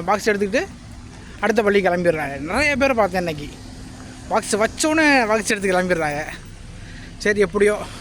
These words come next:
ஹை, நல்லா லேசாகட்டும். இன்ஷா அல்லாஹ் கொஞ்சம் டல்லாயிருச்சு வீடியோ. ஓகே, நம்மளோட சேனலை சப்ஸ்கிரைப் பண்ணுங்க, ஷேர் பண்ணுங்க, லைக் பண்ணுங்க. இன்ஷா அல்லாஹ் உங்களை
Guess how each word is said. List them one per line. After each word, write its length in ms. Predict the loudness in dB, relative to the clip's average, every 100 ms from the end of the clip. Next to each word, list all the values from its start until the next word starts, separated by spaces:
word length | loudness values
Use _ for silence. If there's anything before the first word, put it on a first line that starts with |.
| -2
ஹை, 120 | -2 -2 -8 -6
நல்லா 160 | 0 2
லேசாகட்டும். 480 | 2 2 0 -2 -6 -14 -20 -18 -18 -14 -6
இன்ஷா 160 | 0
அல்லாஹ் 180 | 2 2
கொஞ்சம் 260 | 0 0 0
டல்லாயிருச்சு 480 | 2 2 2 2 0 0 -8 -20 -20 -20 -20 -20 -20 -18 -4 2
வீடியோ. 240 | 4 4 2 -2 -14 -18 -2 -2
ஓகே, 180 | 0 -2 0
நம்மளோட 280 | -2 0 2
சேனலை 200 | 0 0 -2
சப்ஸ்கிரைப் 300 | -2 -2 -2
பண்ணுங்க, 200 | -4 -2
ஷேர் 140 | -2
பண்ணுங்க, 180 | 0 -2
லைக் 160 | -2 -4
பண்ணுங்க. 200 | -6 -8 -10 -20 -20 -20 -20 -16 -6
இன்ஷா 160 | -2
அல்லாஹ் 200 | 0 0 -2 -4
உங்களை 220 | -2 0